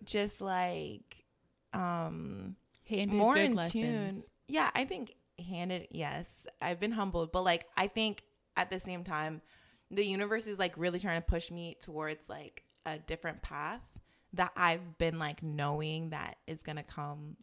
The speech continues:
Speaker 1: you know, sooner than later. And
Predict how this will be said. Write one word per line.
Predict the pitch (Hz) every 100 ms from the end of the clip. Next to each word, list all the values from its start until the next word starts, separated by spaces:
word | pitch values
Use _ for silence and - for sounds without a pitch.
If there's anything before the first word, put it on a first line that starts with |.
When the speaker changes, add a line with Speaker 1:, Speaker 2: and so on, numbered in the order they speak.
| _ -
Speaker 1:
you | 151
know, | 139 -
sooner | - 170 170 160 156
than | - 151
later. | 151 151 165 170 - - - _ -
And | 170 160 156 151 147 143 147